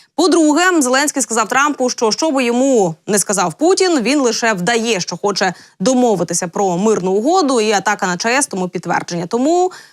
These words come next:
е, що він просто боїться, боїться вас, сказав Зеленський, і про це, е, Axios повідомили українські чиновники і три інші джерела, які знають про цю розмову. Чому це важливо?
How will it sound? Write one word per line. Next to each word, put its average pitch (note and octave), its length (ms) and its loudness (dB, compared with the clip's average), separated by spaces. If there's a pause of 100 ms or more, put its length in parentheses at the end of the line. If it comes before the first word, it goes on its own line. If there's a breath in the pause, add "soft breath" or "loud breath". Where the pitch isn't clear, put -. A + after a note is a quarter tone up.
(140 loud breath)
е, A3+ 360 2
що A3+ 200 -4
він D4+ 140 2
просто F4+ 280 -2
боїться, A#3 600 -2
боїться G#3+ 520 0
вас, D4 220 0
сказав F#3 300 -2
Зеленський, A3+ 640 -4 (200)
і G3 180 -2
про F#3+ 140 -6
це, C#4+ 240 0
е, - 440 -8 (280)
Axios C#4 320 -4
повідомили A3 500 -2
українські A3 560 -2
чиновники D4+ 500 -2
і - 180 -2
три B3 220 -2
інші A#3+ 380 -2
джерела, G#3 400 0
які B3 460 -2
знають G3 540 -4
про F#3 160 -6
цю - 160 -10
розмову. F3+ 420 -6 (600 loud breath)
Чому F#4 180 0
це G4 120 0
важливо? G#3 440 -2